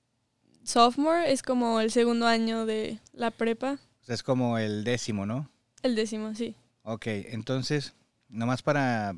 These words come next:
Speaker 2: para ubicar en contexto, en México estamos muy acostumbrados, tú lo viviste, es de, de primero a sexto de la primaria,
Speaker 1: Ujú.
Speaker 2: De primero, tercero de secundaria y luego la prepa, dependiendo de dónde vivas, dos o tres años.
Speaker 1: Sí,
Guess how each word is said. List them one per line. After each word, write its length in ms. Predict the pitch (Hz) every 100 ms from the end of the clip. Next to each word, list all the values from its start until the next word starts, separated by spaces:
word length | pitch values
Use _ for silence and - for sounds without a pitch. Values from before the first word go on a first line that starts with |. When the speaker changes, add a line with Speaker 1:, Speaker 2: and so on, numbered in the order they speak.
| -
Speaker 2:
para 440 | 107 104 101 101
ubicar 340 | 90 113 123 131
en 100 | 147
contexto, 560 | 123 127 131 - 160 - _ _ _ _ _ _ _ _ _ _ _ _ _ -
en 120 | 127
México 240 | 123 123 151
estamos 240 | 135 139
muy 120 | 143
acostumbrados, 680 | 135 139 - 135 127 117 127 _ _
tú 100 | -
lo 120 | 107 127
viviste, 520 | 127 127 - 117 127 _ _
es 380 | 87 98 95 -
de, 300 | - 90 85
de 100 | 90
primero 380 | 107 113 135 165
a 40 |
sexto 320 | 151 147 -
de 40 | 156
la 80 | 139
primaria, 500 | 127 131 160 185 180
Speaker 1:
Ujú. 360 | 285 277 240 - _ _ 101
Speaker 2:
De 60 |
primero, 420 | 90 110 113 143 156
tercero 320 | 127 127 139
de 60 |
secundaria 680 | 131 117 123 131 160 175 180 - -
y 80 |
luego 220 | 98 120 127
la 160 | 117
prepa, 280 | 135 156 160
dependiendo 460 | 135 113 110 123 131
de 60 |
dónde 160 | 127 113
vivas, 340 | 135 170 170 - _ _ _
dos 200 | 117 123
o 80 | 117
tres 220 | 113 110
años. 360 | 98 82 - -
Speaker 1:
Sí, 260 | - 226